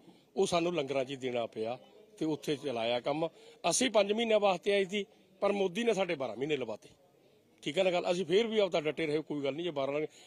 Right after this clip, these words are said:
ਜੇ ਹੋਰ ਵੀ ਬਾਈ ਤੱਕਰ, ਚੌਵੀ ਤੱਕਰ ਲੱਗਦਾ ਤੇ ਹੁਣ ਵੀ ਮਤਲਬ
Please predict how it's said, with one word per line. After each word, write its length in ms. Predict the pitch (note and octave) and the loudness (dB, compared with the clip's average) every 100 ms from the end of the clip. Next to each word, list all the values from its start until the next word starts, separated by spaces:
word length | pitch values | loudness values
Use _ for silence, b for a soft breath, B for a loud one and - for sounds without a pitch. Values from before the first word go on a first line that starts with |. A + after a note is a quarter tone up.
| B | B
ਜੇ 100 | D#3 | 0
ਹੋਰ 300 | F3 F#3 A3 | 4 6 6
ਵੀ 140 | A3 A3+ | 4 0
ਬਾਈ 280 | F3+ F3 E3+ | 4 2 2
ਤੱਕਰ, 320 | F3+ - D#3+ | -2 -2 0
ਚੌਵੀ 260 | E3+ D#3 | 0 0
ਤੱਕਰ 280 | D#3+ D3+ D#3+ | -2 -4 -2
ਲੱਗਦਾ 380 | D3 C#3 C3+ C3 b b b _ | 0 0 0 -4 b b b _
ਤੇ 100 | D3+ C#3 | -4 -2
ਹੁਣ 120 | D#3+ | -2
ਵੀ 360 | F#3 E3+ D3+ | 0 -2 -4
ਮਤਲਬ 720 | C#3+ C#3 C#3 C3+ C3 C#3 C#3 | -6 -4 -2 -2 -4 -6 -10